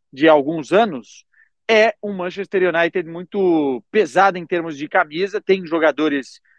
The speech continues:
muito interessantes, tem um timaço, tem investimento contra um Bayern de Munique que a gente tá esperando pra ver se na Champions vai ser mais rolo compressor do que tem sido nos seus domínios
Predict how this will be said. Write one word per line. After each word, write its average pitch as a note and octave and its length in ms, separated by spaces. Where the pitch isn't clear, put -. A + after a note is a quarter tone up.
muito A3+ 320
interessantes, F#3+ 640
tem F#3 200
um E3+ 80
timaço, E3+ 440
tem F#3+ 140
investimento F3+ 800
contra G#3 320
um G#3+ 60
Bayern F3 340
de F3+ 80
Munique F3 380
que G3+ 60
a F#3 60
gente D#3+ 200
tá F3 100
esperando D#3+ 400
pra F3+ 160
ver C#3+ 160
se G3 160
na G#3 180
Champions E3+ 600
vai E3+ 240
ser D#3 420
mais A3+ 400
rolo F#3+ 340
compressor F3 720
do E3+ 120
que F#3 120
tem F#3 180
sido E3 300
nos D#3+ 180
seus D3+ 580
domínios D#3+ 680